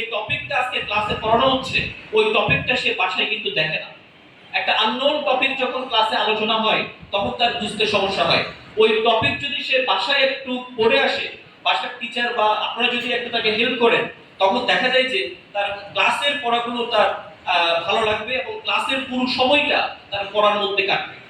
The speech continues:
দ্বিতীয়টি হলো যে পড়ালেখার সঠিক সময় বের করা। সায়েন্টিফিক্যালি একটা স্টুডেন্ট যখন কোনো কিছু পড়া শুরু করে সে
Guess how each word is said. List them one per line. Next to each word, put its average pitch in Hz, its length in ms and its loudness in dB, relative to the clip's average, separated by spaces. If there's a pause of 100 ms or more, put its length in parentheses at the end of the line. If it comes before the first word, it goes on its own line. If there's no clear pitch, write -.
(1300)
দ্বিতীয়টি 294 360 2
হলো 269 300 2
যে 254 260 0
পড়ালেখার 254 480 -2
সঠিক 269 480 -4
সময় 247 440 0
বের - 240 2
করা। - 200 -6 (840)
সায়েন্টিফিক্যালি 277 640 2
একটা - 440 -6
স্টুডেন্ট - 460 -4 (360)
যখন 220 320 2
কোনো 240 180 0
কিছু 247 340 -2
পড়া 240 200 4
শুরু - 200 2
করে 208 300 4
সে - 140 -2